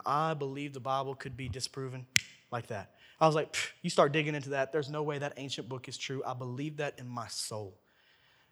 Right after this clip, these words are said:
And for a full year, full year I came to Bellevue, not to the View, not to college ministry. For a full year I came to Bellevue. I sat in the big sanctuary alone, and I started dissecting sermons.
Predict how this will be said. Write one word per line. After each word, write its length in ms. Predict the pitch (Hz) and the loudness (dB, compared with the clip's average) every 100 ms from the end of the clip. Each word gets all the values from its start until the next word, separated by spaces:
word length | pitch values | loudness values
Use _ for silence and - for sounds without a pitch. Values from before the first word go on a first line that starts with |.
| _ | _
And 80 | 131 | 4
for 100 | 156 | 4
a 60 | 139 | 4
full 260 | - 185 | 4 4
year, 380 | 160 220 165 131 - - | 6 8 8 6 -2 -14
full 220 | - 185 196 | 2 4 4
year 340 | 190 254 175 | 6 8 10
I 80 | 143 | 8
came 200 | 160 147 | 4 -2
to 80 | 147 | 4
Bellevue, 360 | 165 143 131 | 8 8 4
not 180 | 123 147 | 2 2
to 80 | - | 4
the 80 | 196 | 4
View, 220 | 202 214 - - | 4 2 -2 -2
not 160 | 147 156 | 2 4
to 60 | - | 6
college 220 | 202 147 | 6 6
ministry. 240 | 139 139 | 0 -4
For 140 | 123 127 | -4 -4
a 40 | |
full 240 | - 180 | 2 2
year 160 | 196 226 | 8 8
I 40 | |
came 140 | 170 170 | 8 2
to 60 | |
Bellevue. 340 | 165 165 123 120 - - - | 6 6 6 -2 -12 -20 -6
I 60 | 131 | 0
sat 160 | - | 2
in 60 | 143 | 2
the 60 | 127 | 2
big 160 | 151 | -2
sanctuary 400 | - 160 - 180 | -2 -2 0 2
alone, 260 | 170 127 123 - - - | 2 0 -4 -12 -10 8
and 100 | 139 | 10
I 60 | |
started 380 | 156 - 156 135 | 10 10 8 8
dissecting 640 | 127 117 - 147 - 139 | 4 2 0 -2 -4 -6
sermons. 600 | 120 127 113 104 92 - | -4 -4 -6 -8 -12 -14